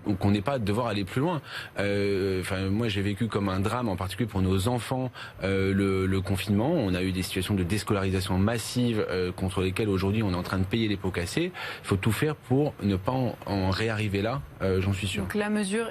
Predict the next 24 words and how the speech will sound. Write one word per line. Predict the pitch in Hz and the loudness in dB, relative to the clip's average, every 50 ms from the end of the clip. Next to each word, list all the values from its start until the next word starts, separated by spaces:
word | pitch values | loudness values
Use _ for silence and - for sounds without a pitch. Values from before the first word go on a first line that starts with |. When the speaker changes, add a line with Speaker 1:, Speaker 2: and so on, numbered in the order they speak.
| - 226 | -4 -6
Speaker 2:
est | 220 | -6
proportionnée, | 220 - - 254 233 - 247 214 - - - - 220 208 208 214 | -4 -4 -4 -2 -2 -2 -4 -4 -4 -6 -4 -2 0 0 0 0
si | 214 - 220 | -2 -2 -4
je | 190 - | -4 -4
comprends | - 208 185 - - - 175 | -2 -4 -4 -4 -2 -2 -2
bien. | 156 151 151 175 180 - - - - - - - - - - - - - - | 0 0 -2 -4 -6 -10 -18 -20 -20 -20 -20 -20 -20 -20 -20 -20 -14 -8 -4
Speaker 1:
En | 101 90 104 | -2 0 0
tout | 90 - | 2 2
cas, | 139 131 | 2 0
à | 104 - 101 | 2 2 2
mesure | 101 104 113 113 120 123 | 2 2 2 2 0 -2
de | 107 | -2
ce | - | -4
qu'on | - - 101 | -4 -4 -2
peut | 95 107 | 0 0
voir, | 98 90 98 107 107 95 92 92 | 0 2 2 0 0 0 0 0
euh, | 90 90 87 - - | 2 2 0 0 0
aujourd'hui, | 95 95 90 90 87 92 110 135 160 185 190 170 - - | 0 0 0 0 0 0 0 2 2 2 0 -2 -2 -2
euh, | 95 101 98 95 95 95 95 95 | 0 0 2 2 2 2 2 2
j'ai | 92 92 98 92 | 0 0 -2 -4
plutôt | - - 110 - 120 | -4 -4 -2 0 0
l'impression | 110 101 - 107 98 - 127 | 0 0 -2 -2 -2 -2 -2
que | - - | 0 2
oui. | 170 196 196 160 | 2 2 0 0